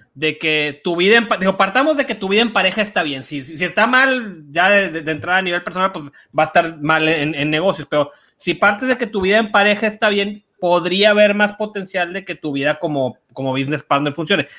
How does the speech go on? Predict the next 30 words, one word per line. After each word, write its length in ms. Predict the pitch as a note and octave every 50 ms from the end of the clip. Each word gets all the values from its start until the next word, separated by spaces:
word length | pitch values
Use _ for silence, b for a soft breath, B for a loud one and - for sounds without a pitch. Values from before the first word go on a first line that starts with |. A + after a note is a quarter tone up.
| B B
La 200 | B D3+ E3 E3
bronca 440 | E3 F#3+ G#3 A3+ A#3+ A#3+ C#4+ C#4+ C#4+
que 80 | C#4+ A#3+
es 120 | G#3 G#3
que 120 | - B3 A#3+
con 180 | - F#3+ E3+
familia, 680 | - - D#3+ D#3+ F#3+ A3 A3+ G3+ E3 C#3+ C#3+ D#3+ F#3 b b b b b b b -
en 180 | D3 D#3 D#3
realidad, 600 | D3+ D#3+ D#3+ D#3 D#3 D#3+ D#3+ E3+ F3+ F#3+ G3+ G#3+ G#3
es 240 | F3 F3 F3+ F3 -
una 240 | G#3+ G#3+ G#3+ A3+ A3+
relación, 1080 | A3 G#3+ G#3+ G3 F#3 F3 D#3+ - - F#3+ F3+ F3+ F3+ F#3+ F#3+ F#3+ G3 G3 G3+ G#3 G#3 _ _ _ _ _ _ -
este, 420 | C#3 C#3 C3+ - - - C#3 C#3 D3
un 140 | D3+ E3 D#3+
poquito 320 | - A3 G3 G#3+ A3 A3+
más 160 | G#3+ G#3 G3+
distante 500 | F#3+ F#3 F#3+ - A#3+ B3+ C4+ A3 - D3+
y 100 | C#3+ C#3
un 80 | D3 D3+
poquito 260 | D#3 F3 F3 E3 - G3+
diferente 540 | F#3 F#3 F#3 - D#3 D#3 D#3+ D#3+ D#3+ -
al 140 | E3+ E3 D#3+
de, 120 | D#3 D3+ D3+
a, 240 | C#3+ C#3+ C#3+ C#3 E3+
al 280 | D3+ C3+ C3 C#3 C3+
de 180 | B2+ C3 B2+ B2
pareja, 460 | A#2+ - C3+ D3 F#3+ A3 G3+ - D#3 C3
¿no? 180 | C3 D3 D#3+
Entonces, 340 | D#3+ D#3 D#3 D#3+ E3 E3 D3+
este, 220 | - - C3+ A#2+